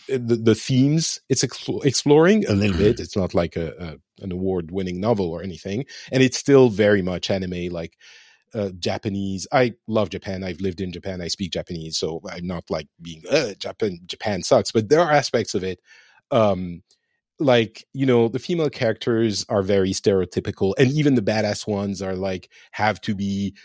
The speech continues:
Speaker 1: mom figures or clueless, uh, uh, uh, uh, little girls, essentially, or,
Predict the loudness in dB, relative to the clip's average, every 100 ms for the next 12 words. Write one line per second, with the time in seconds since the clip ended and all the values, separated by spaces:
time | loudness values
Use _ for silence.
0 | -20 _ -14 -6 0 2 2 2 0 0
1 | 4 4 4 0 2 4 4 2 _ -18
2 | -16 -16 -20 -4 4 6 8 6 6 2
3 | 2 4 6 8 8 8 8 4 0 -8
4 | _ _ _ _ _ _ -12 0 2 4
5 | 2 4 6 6 6 2 -4 4 6 6
6 | 4 0 -2 -2 -2 -4 -2 -2 -4 -2
7 | 0 0